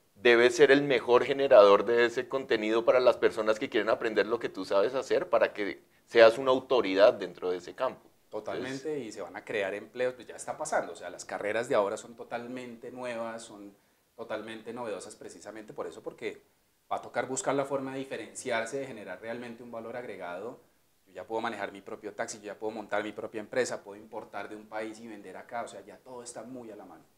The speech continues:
Speaker 1: Es interesantísimo el punto que dices de, de la innovación en el empleo. Yo creo que ahí es un punto para pensar muy fuerte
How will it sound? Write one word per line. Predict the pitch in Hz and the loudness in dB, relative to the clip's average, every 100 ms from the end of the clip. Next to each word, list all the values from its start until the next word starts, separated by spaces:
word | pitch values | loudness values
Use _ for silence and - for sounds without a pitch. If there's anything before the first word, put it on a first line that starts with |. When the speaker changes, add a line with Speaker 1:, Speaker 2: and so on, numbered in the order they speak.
| _ _ _ _ | _ _ _ _
Speaker 1:
Es | 110 - - | -12 -12 -8
interesantísimo | 135 147 135 131 113 113 110 127 | -2 4 6 6 0 -4 -6 0
el | 131 | 0
punto | 131 120 113 113 | 0 -6 -2 -2
que | 139 | 0
dices | 110 104 95 113 110 | 0 -2 -2 -4 -2
de, | 120 117 107 95 - | -2 2 2 -2 -4
de | 107 | -2
la | 101 | 0
innovación | 98 95 92 87 95 90 | -2 -2 -2 -2 -4 -12
en | 98 120 | -10 -8
el | 120 | -8
empleo. | 92 92 92 101 | -8 -4 -4 -2
Yo | 107 90 | -6 -10
creo | - 95 | -14 -14
que | 95 117 113 90 | -8 -4 -4 -4
ahí | - 95 98 | -4 -2 -4
es | 98 | -8
un | 107 | -16
punto | _ 123 117 | _ -14 -10
para | 120 123 113 | -2 -2 -2
pensar | 95 87 87 | -10 -6 -6
muy | 92 101 | -6 -12
fuerte | 107 110 110 101 - 113 | -12 -2 0 0 -6 -10